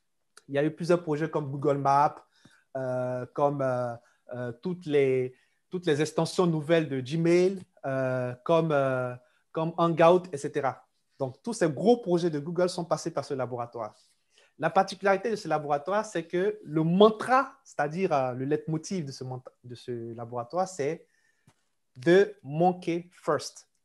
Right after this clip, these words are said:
The Monkey First, c'est tout simplement le fait de vous imaginer, voilà, euh, je vous laisse, hein, imaginer un seul instant que vous avez pour projet de faire jouer une pièce de théâtre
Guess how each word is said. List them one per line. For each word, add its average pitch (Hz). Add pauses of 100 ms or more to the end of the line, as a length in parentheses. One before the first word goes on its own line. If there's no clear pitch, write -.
(220)
The 143
Monkey 196
First, 202
c'est 139
tout 208
simplement 165 (280)
le 139
fait 185
de 156
vous 160
imaginer, 147 (280)
voilà, 123 (380)
euh, 117
je 117
vous 147
laisse, 175
hein, 139 (460)
imaginer 165
un 196
seul 185
instant 175
que 170 (640)
vous 180
avez 170
pour 175
projet 160 (1160)
de 143
faire 180
jouer 165 (140)
une 175
pièce 185 (100)
de 131
théâtre 143